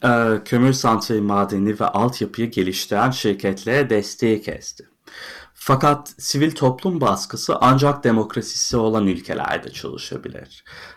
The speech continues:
Ee, en çok destek veren ülkelerden bir tanesi bu kömür santrallerine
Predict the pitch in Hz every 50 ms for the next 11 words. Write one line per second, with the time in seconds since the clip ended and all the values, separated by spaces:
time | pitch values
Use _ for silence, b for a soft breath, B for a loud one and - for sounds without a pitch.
0 | B B B _ - 117 117 117 117 113 113 110 104 101 87 - - - - _
1 | _ _ _ _ - 139 165 156 - 165 139 - - 113 110 - - 143 135 -
2 | - 127 117 104 101 101 95 - 113 98 98 95 92 87 92 92 95 92 - 135
3 | - 113 98 92 90 90 90 - - 110 113 107 - - 98 92 92 90 87 -
4 | - 95 90 85 - - 90 87 87 90 92 95 - 131 165 175 170 -